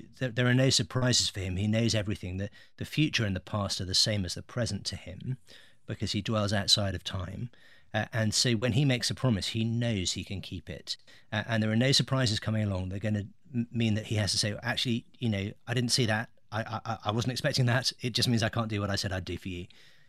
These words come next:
You know, his promises of salvation, his promises of blessing and, uh, of eternal life. There's nothing that's coming in my life that will catch him out and make him say, "Ah, yeah, no, hadn't, hadn't counted on that. Uh, I'm,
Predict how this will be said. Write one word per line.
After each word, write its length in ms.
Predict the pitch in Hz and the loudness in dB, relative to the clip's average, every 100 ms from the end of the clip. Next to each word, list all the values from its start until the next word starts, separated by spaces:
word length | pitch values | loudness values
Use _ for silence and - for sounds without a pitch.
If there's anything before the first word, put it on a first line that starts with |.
| - | -8
You 80 | 104 | -4
know, 60 | 90 | -2
his 120 | 101 | -2
promises 580 | - - 120 113 107 85 | -2 2 4 4 2 -2
of 120 | 82 | -2
salvation, 600 | - 90 101 98 - 92 | -2 -2 -2 -2 -2 -4
his 100 | 95 | -6
promises 420 | - 98 95 95 92 | -6 -6 -6 -6 -10
of 140 | - | -8
blessing 460 | 95 92 - 82 - | -4 -2 -2 -6 -12
and, 140 | 73 - - - - - - 104 | -14 -16 -20 -20 -20 -20 -10 -6
uh, 160 | 85 - | -6 -6
of 100 | 101 | -6
eternal 380 | - 104 92 95 | -4 -2 -2 -2
life. 380 | 92 87 - - - - | -4 -6 -10 -18 -20 -4
There's 140 | 110 | 2
nothing 440 | 127 127 113 127 117 | 6 4 4 4 4
that's 180 | 120 | 2
coming 520 | - - 110 98 95 - - | -2 -2 0 -2 -4 -6 -6
in 280 | 120 113 104 | -2 2 2
my 200 | 107 110 | 2 0
life 360 | 104 92 82 - | -2 -4 -6 -10
that 120 | - | -8
will 160 | 104 95 | -6 -6
catch 360 | - 110 - | -6 -4 -2
him 100 | 104 | -2
out 280 | 95 90 - | -4 -4 -4
and 100 | 95 | -4
make 220 | 95 - | -6 -6
him 80 | 92 | -6
say, 260 | - 87 - | -6 -6 -8
"Ah, 220 | - 85 - - - - - - | -8 -8 -8 -16 -20 -20 -20 -8
yeah, 180 | 98 92 82 | -4 -4 -4
no, 220 | 110 95 - - - - - - | -4 -4 -6 -14 -20 -18 -16 -8
hadn't, 320 | - 110 98 - | -4 -4 -4 -8
hadn't 200 | - 110 | -8 -6
counted 280 | 113 113 113 | -2 -2 -2
on 100 | 92 | -4
that. 300 | 92 82 - - 90 - | -4 -2 -4 -4 -6 -2
Uh, 200 | 117 92 110 | 0 0 0
I'm, 300 | 98 104 | 0 0